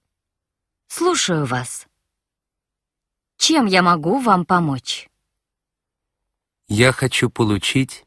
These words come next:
Speaker 2: информацию о ваших курсах.
Speaker 1: Пожалуйста. Что вы хотите узнать?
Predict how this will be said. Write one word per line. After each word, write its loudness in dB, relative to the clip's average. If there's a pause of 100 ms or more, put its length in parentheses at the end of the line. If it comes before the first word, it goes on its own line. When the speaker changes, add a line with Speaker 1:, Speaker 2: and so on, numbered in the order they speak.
(520)
Speaker 2:
информацию 0
о 2
ваших -2
курсах. -6 (920)
Speaker 1:
Пожалуйста. -2 (1000)
Что -2
вы 0
хотите -2
узнать? -4